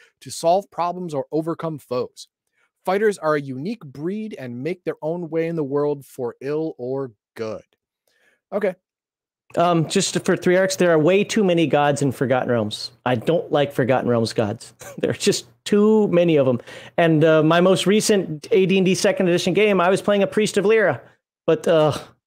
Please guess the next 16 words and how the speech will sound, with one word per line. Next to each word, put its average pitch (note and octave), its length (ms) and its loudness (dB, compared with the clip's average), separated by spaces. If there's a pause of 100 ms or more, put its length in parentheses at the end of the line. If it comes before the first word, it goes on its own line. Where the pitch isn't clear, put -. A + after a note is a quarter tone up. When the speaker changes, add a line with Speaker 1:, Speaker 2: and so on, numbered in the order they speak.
(180)
Speaker 2:
God, D#3 300 2
just - 180 -2
to F3+ 60 2
go D#3 200 4
over, E3 120 2
and A3+ 320 2
I'm G3 140 2
still G3 280 2
upset F#3 300 0
that F3+ 80 2
Myrkul's D3 400 2
dead. A#2 240 0 (400)
So D#3 220 2
until, F3 420 4
you E3 100 4
know, D3+ 280 2